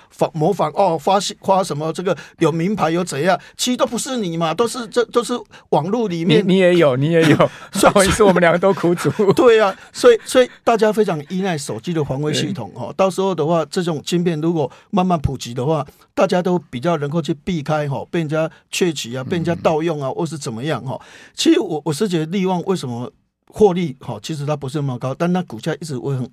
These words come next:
Speaker 2: 维持很高的一个水准哈。因为这种东西的话哈，一般市场未来还是非常大的哈。
Speaker 1: 嗯。
Speaker 2: 那其实D D R五哈，其实未来这个渗透率会非常高，因为你说真的没有办法，你这个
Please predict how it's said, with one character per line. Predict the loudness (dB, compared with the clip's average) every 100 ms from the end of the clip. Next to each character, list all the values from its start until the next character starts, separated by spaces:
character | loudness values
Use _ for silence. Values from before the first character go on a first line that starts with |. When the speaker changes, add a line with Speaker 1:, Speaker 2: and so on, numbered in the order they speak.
| -6
Speaker 2:
维 | -4
持 | -4
很 | -6
高 | -4 -4
的 | -4
一 |
个 | -8
水 | -10 -8 -8
准 | -8
哈。 | -10 -12 -16 -12 0
因 | 0
为 | 0 -4 _
这 | 0
种 | 2 0
东 | -6 -6
西 | -6
的 | -4
话 | -4 -4
哈， | -6 -12 -10
一 | -8
般 | -4 -4
市 | -4 -6
场 | -6 -6
未 | -4 -4
来 | -6 -10
还 | -12 -10
是 | -8 -6
非 | -6
常 | -6 -6
大 | -6 -6
的 | -8
哈。 | -8 -8
Speaker 1:
嗯。 | -10 -20 -2
Speaker 2:
那 | 0 2
其 | 0
实 | 0
D | 0 0
D | 2 2
R | 2 -2
五 | -12 -8
哈， | -8 -8 -10
其 | -8
实 | -6 -8 -2
未 | 0 0
来 | -4 -8
这 | -8
个 | -6
渗 | -4 -4
透 | -2
率 | -4
会 | -4 -2
非 | -4
常 | -6 -6
高， | -8 -2
因 | 0
为 | 0 -4 -16 _
你 | -12 -8
说 | -4 0
真 | 0
的 | -2
没 | -4
有 | -2
办 | -4 -4
法， | -8
你 | -6 -4
这 | 0 2
个 | 0